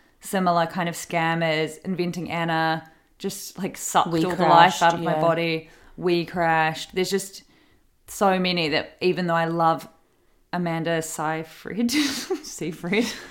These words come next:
Speaker 1: I just wasn't that enthused about it. But I'm so glad that actually a listener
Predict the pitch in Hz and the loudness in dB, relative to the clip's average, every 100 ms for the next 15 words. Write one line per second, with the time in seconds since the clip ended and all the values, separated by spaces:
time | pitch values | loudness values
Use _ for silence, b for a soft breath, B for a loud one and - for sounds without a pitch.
0 | B B B B B - 190 180 165 185 | B B B B B 2 2 0 -2 -4
1 | 135 135 - - 185 170 180 220 240 185 | -2 -2 -4 -8 -6 -4 -2 -2 0 0
2 | 123 95 110 165 160 165 170 160 156 151 | 0 0 -2 -2 -4 -4 -4 -4 -2 -2
3 | 147 156 139 - - - 170 160 156 180 | -2 -4 -4 2 2 2 -4 -4 -4 -4
4 | - 107 110 127 | -4 -2 -2 -2